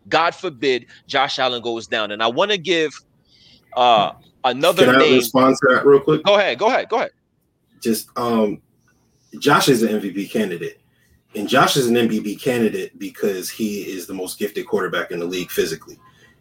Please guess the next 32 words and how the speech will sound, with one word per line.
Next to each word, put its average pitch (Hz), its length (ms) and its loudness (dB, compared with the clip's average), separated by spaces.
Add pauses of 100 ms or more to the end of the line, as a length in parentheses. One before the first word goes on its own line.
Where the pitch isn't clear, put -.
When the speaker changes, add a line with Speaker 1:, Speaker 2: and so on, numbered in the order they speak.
Speaker 2:
And 110 220 6
not 113 160 8
only 127 280 8
that, 151 440 2 (240)
but 117 200 2
he's 101 420 -4 (100)
brilliant 113 540 4 (140)
and 107 260 -4
he 120 240 -2
can, 101 560 0 (160)
you 127 120 -2
know, 107 140 0
fix - 320 2
his 120 160 2
mistakes 110 400 2
very 110 280 4
easily. 107 500 -4 (420)
But 131 220 0
he 107 120 -8
still 143 280 2
does 127 340 0
make 107 220 0
mistakes. 117 480 -4 (240)
He 180 160 0
still 170 320 4
has 135 200 0
room 120 260 2
to 101 80 -4
grow 113 360 0
as 107 200 -6
a - 80 -12
quarterback, 113 760 2